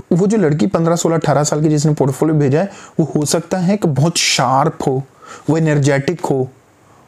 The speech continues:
वो बहुत developed और अच्छी actress हो, लेकिन उस ख़ास particular project के लिए आपकी ज़रूरत नहीं है,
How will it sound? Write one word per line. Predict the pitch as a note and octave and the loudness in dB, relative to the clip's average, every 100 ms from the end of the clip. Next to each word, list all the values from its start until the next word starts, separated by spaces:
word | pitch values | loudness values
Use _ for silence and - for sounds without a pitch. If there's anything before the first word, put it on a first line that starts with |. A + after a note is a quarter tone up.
| _ _ _ B2 | _ _ _ 0
वो | D#3 | 0
बहुत | C#3+ D3 F3+ F#3 - _ - A2+ - G#2 | 0 0 0 -2 -10 _ -4 -4 -4 -2
developed | G#2 A2+ C#3 F3 F3+ F#3 | 0 2 2 2 0 0
और | D#3+ | 0
अच्छी | D3 D#3+ - F#3+ F#3 - | 0 -2 -2 0 0 -2
actress | C#3 - D3+ - B2 | -4 -2 -2 0 0
हो, | A#2+ - - - - - | -2 -6 -18 -20 -20 -6
लेकिन | C#3 F3 A#3+ - | -2 0 -2 -2
उस | D4 C4+ - | -4 -2 -2
ख़ास | - - C3+ F#3+ - | -2 -2 0 0 -4
particular | - D#3+ G#3+ B3+ C4 | -4 -2 -2 0 0
project | B3+ D#3 C#3+ C#3+ - | 0 0 0 -2 -2
के | C#3+ | -4
लिए | C3+ E3 G3 - _ - | 0 0 0 -4 _ -6
आपकी | D#3+ - D3+ | -4 -2 0
ज़रूरत | B2+ A#2+ D#3 D#3 | 2 2 0 0
नहीं | D#3+ | 0
है, | G#3+ | 0